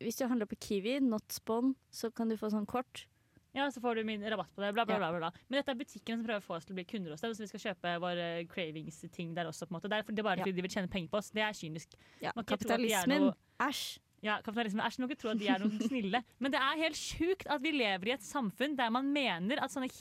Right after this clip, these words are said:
Speaker 2: helt nødvendige varer er på en måte luksusartikler som man skal betale moms på. Du betaler ikke moms på medisinene dine, på en måte.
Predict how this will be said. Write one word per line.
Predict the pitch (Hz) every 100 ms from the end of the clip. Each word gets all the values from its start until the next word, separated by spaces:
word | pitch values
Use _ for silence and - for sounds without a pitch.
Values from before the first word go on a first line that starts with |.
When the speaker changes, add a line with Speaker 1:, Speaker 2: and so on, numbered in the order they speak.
| -
Speaker 2:
helt | - 233 277 330
nødvendige | 247 233 220 185 202 240
varer | 226 175 254 - - -
er | 220
på |
en | 247
måte | 214 226
luksusartikler | 196 - - 190 - - 269
som | 233
man | 208
skal | 202 220
betale | 208 180
moms | 180 156 160
på. | 294
Du | 247
betaler | 214
ikke | 180 262
moms | 185 160
på | -
medisinene | 185 - 175 156
dine, | 160 165 262
på | - _ _ _ _
en | 247
måte. | 247